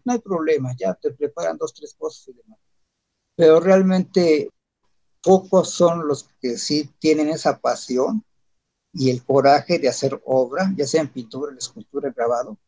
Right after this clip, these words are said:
y, y, y no se anquilosan, ¿no? No entran en ese confort. Y eso, pues, mi respeto, ¿no? Que son pocos.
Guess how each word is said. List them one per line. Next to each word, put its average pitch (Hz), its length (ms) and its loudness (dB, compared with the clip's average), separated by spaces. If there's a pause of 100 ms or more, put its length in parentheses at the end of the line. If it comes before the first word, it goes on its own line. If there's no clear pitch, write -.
(720)
y, 131 480 4 (200)
y, 147 460 4
y 143 40 4
no 170 140 4
se 185 140 2
anquilosan, 143 680 0
¿no? 214 100 -2
No 185 120 2
entran 180 220 0
en 175 120 0
ese - 180 0
confort. 139 560 -2 (760)
Y 185 120 0
eso, 196 180 0
pues, 120 180 -6
mi 131 80 -6
respeto, 113 600 -4
¿no? 185 240 -4 (260)
Que 117 160 0
son 147 260 0
pocos. - 540 2